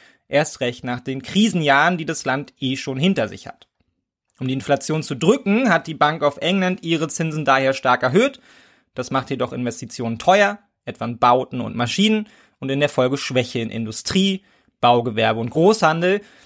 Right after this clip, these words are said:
Und auch die Verbraucherinnen-Daten zeigen einen deutlichen Rückgang, nicht nur von Kaufkraft, sondern auch allgemeiner Stimmung im Land.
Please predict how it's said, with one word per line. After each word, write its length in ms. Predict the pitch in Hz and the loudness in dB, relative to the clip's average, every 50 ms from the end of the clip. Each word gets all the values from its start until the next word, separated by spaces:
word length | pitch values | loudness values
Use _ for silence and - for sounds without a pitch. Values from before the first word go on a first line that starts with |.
| _ _ _ _ _ _ | _ _ _ _ _ _
Und 160 | - 170 170 | -8 -2 0
auch 140 | 131 139 135 | 0 0 0
die 100 | - 147 | 0 -2
Verbraucherinnen-Daten 960 | - 147 139 - 156 170 233 247 214 185 170 165 160 151 151 165 - 180 185 | -4 -2 0 4 4 4 4 4 2 0 0 2 2 4 4 4 2 0 -6
zeigen 460 | - - - 139 147 151 160 170 170 | -6 -4 0 2 2 2 0 -2 -8
einen 400 | - - 131 135 135 139 156 143 | -6 -4 -4 -4 -4 -4 -6 -6
deutlichen 460 | - 135 131 131 135 - 143 - 156 143 | -2 0 0 0 -2 -4 -8 -10 -6 -2
Rückgang, 500 | 165 214 220 - 180 170 180 202 220 214 _ _ _ _ _ _ _ - | 0 0 0 2 2 4 4 2 0 -4 _ _ _ _ _ _ _ -8
nicht 240 | 143 165 165 - | -6 -6 -6 -4
nur 100 | - 147 | -6 -8
von 300 | - - 120 104 107 - | -6 -6 -6 -8 -8 -12
Kaufkraft, 840 | - - 139 147 175 240 233 - - 156 151 175 202 - - - - _ _ _ _ _ _ | -4 2 4 6 6 4 2 0 2 4 4 4 2 0 -6 -20 -20 _ _ _ _ _ _
sondern 300 | _ - 127 135 135 135 | _ -8 -4 -4 -2 -4
auch 160 | 139 135 - _ - | -4 -6 -8 _ -2
allgemeiner 560 | 135 139 135 131 127 120 110 110 113 123 123 | 0 0 2 0 0 -2 -2 -4 -4 -4 -6
Stimmung 340 | - - 113 104 104 104 110 | -6 -8 -8 -8 -6 -6 -4
im 80 | 123 | -2
Land. 380 | 143 143 113 92 - _ - | 0 0 0 -2 -6 _ -20